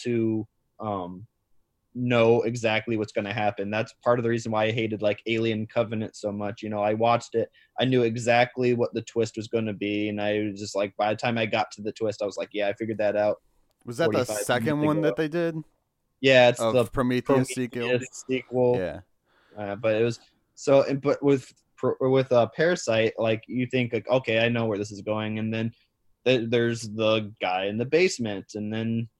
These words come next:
Speaker 1: uh, and then there's, like, the murder at the dinner party. You're like, "I never saw any of this." <laughs>
Speaker 2: Yeah.
Speaker 1: I never saw any of this coming, and I loved it.
Speaker 2: Yeah.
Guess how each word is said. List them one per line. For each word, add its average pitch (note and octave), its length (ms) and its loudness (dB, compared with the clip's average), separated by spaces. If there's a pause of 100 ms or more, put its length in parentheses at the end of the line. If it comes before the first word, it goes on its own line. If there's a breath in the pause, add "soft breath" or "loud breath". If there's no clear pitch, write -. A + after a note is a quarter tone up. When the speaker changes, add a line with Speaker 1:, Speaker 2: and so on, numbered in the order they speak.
(460)
Speaker 1:
uh, G2+ 460 4
and A2+ 160 -2
then A#2 400 0 (720)
there's, A#2 320 -2
like, A2 340 0
the G#2+ 180 0
murder A2+ 520 2
at A#2 180 2
the B2+ 80 -4
dinner C#3+ 360 0
party. A2 320 0
You're G#2 140 -2
like, F#2+ 140 -6
"I A#2 80 0
never G2+ 280 -6
saw F2+ 240 -6
any G#2 220 -6
of F2+ 80 -8
this." G#2+ 160 -4
<laughs> E3 180 -4 (160)
Speaker 2:
Yeah. G2+ 140 -4
Speaker 1:
I C#3+ 60 0
never A2+ 220 -2
saw - 140 -14 (200)
any A#2 180 -2
of F#2+ 120 -4
this A2 180 -4
coming, G2 400 -16
and G#2+ 80 -10
I G#2+ 80 -4
loved A2 340 -2
it. G#2 180 -8 (400)
Speaker 2:
Yeah. E2 220 -10